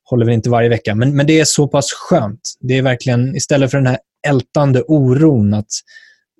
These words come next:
eh, det bara, som du var inne på, två minuters regeln. Få bort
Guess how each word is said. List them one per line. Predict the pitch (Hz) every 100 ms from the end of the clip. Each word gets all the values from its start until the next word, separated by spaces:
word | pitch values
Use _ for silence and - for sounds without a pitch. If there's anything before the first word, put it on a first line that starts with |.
| 185 175
eh, | 170 143
det | 123
bara, | 120 117
som | 113 113
du |
var | 117
inne | 113
på, | 120
två | 117 156
minuters | 127 120 120
regeln. | 139 131 107 104 _ _ _ _ _ _
Få | -
bort | 143 214